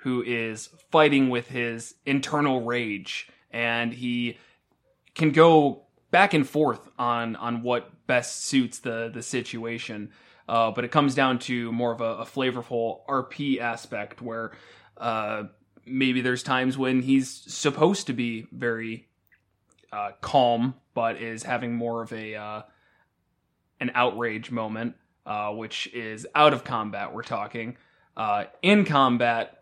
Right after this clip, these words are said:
is one of those, well, this is the, the time to rage, so it's time to rage. Um, as for subclasses, as,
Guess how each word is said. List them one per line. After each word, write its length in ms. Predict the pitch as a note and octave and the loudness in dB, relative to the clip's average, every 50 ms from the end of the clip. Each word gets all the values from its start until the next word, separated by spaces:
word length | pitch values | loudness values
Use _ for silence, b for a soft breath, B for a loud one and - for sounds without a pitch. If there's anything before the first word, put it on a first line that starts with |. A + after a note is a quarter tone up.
| _ | _
is 380 | - B2 A#2 A#2 A2+ A2+ A2+ B2+ | -10 -10 -8 -8 -8 -10 -10 -8
one 140 | B2 A#2+ A2+ | -8 -8 -8
of 120 | A2 A2 | -8 -10
those, 440 | A#2 A2+ A2 G#2+ A2 G#2+ - - _ | -10 -10 -8 -8 -10 -10 -12 -14 _
well, 180 | A2+ G#2+ G#2+ G#2+ | -10 -10 -8 -8
this 160 | B2 A2+ - | -10 -10 -10
is 160 | A#2 A2 A2 | -10 -12 -12
the, 280 | - A#2 G#2 G#2+ A2 G#2+ - | -12 -12 -10 -10 -10 -10 -12
the 100 | - D#3 | -12 -6
time 280 | - D3 C#3 C3+ C3 B2 | 0 2 4 4 4 2
to 80 | B2+ | 2
rage, 360 | B2 B2 B2 B2 A#2 A2+ A2+ - | 0 0 0 0 0 -2 -6 -6
so 180 | - B2 A#2 A2+ | -6 -6 -6 -6
it's 180 | A2 - - | -6 -10 -10
time 260 | - B2+ A#2+ A#2 A2+ G#2+ | -8 -8 -6 -6 -6 -6
to 40 | A2 | -6
rage. 540 | A2+ A#2+ A#2+ A2+ G#2+ G#2+ A#2+ - - - _ _ _ _ _ _ _ _ _ _ _ _ _ _ _ _ _ _ _ _ | -4 -4 -4 -4 -6 -8 -10 -12 -14 -16 _ _ _ _ _ _ _ _ _ _ _ _ _ _ _ _ _ _ _ _
Um, 640 | - G#2 G#2+ G#2+ G#2 G2+ G2+ G2+ G2 G2 G2 G#2 G2+ b b b b _ _ _ _ _ _ _ _ _ _ _ _ _ _ _ _ _ _ - | -8 -6 -2 -2 0 -2 -2 -2 -4 -6 -8 -10 -12 b b b b _ _ _ _ _ _ _ _ _ _ _ _ _ _ _ _ _ _ 0
as 180 | C#3+ D#3 D3+ D3+ | 2 2 2 4
for 240 | D#3 D3+ D3 C#3 - | 4 4 4 4 2
subclasses, 1000 | - - D#3+ D#3+ D#3+ D#3 - E3+ D#3+ D#3+ D#3 D#3+ D#3+ D#3+ D#3 D3 C#3 - - | 2 4 4 4 4 4 2 4 4 4 4 2 2 2 2 2 0 -6 -8
as, 540 | - A#2+ A#2+ A#2+ A#2 A#2 A2 - - - - | -4 -2 0 0 0 -2 -6 -10 -14 -18 -20